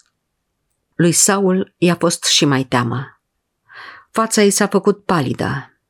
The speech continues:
Vrăjitoarea i-a dat mâncare și l-a mai întremat.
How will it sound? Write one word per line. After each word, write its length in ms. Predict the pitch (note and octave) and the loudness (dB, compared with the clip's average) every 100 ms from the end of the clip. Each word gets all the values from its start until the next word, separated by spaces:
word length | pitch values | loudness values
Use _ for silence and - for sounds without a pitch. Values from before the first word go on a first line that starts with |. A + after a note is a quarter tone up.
| _ _ _ _ _ _ _ _ _ _ | _ _ _ _ _ _ _ _ _ _
Vrăjitoarea 640 | D#3 D3+ B2+ A#2+ D3+ D3 | -2 0 -2 -2 -2 -2
i-a 120 | C3+ | -2
dat 200 | C#3 D3 | -2 -2
mâncare 560 | B2+ B2+ B2+ G#3+ A3+ B2 | -2 -4 -2 -2 -2 -4
și 180 | - | -2
l-a 100 | D3+ | 0
mai 300 | D3+ E3 F3 | 0 2 2
întremat. 680 | F#3 F#3 G#3 G#3+ D#3 A#2+ - | 2 2 0 0 -2 -6 -20